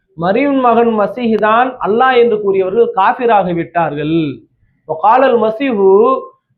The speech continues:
மசீஹு கூறினார், "யா பனி இஸ்ராயில், இஸ்ரவேலர்களே, உஅபுதுல்லாஹ் ரப்பி வ ரப்பக்கும்",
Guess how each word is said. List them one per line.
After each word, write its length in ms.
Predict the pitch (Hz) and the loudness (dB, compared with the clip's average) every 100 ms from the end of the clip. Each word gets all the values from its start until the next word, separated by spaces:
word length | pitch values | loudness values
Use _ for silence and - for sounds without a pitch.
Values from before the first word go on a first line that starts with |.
| 175 | -4
மசீஹு 460 | 190 214 294 285 | -2 0 0 0
கூறினார், 720 | 220 226 214 196 170 170 214 240 - _ | 0 2 2 0 0 0 0 -2 -10 _
"யா 300 | 165 180 247 | -2 2 2
பனி 280 | 254 254 254 | 2 -2 -2
இஸ்ராயில், 600 | 233 226 220 185 170 208 247 | -2 0 2 2 0 -4 -6
இஸ்ரவேலர்களே, 840 | 196 262 269 233 226 - 165 180 | -10 -2 0 2 2 0 -2 -2
உஅபுதுல்லாஹ் 840 | 202 208 277 269 240 233 226 220 | -2 0 0 -2 0 0 2 2
ரப்பி 280 | 196 185 196 | 0 -4 -2
வ 100 | 214 | -2
ரப்பக்கும்", 580 | 175 165 156 156 160 165 | -2 -4 -6 -6 -10 -10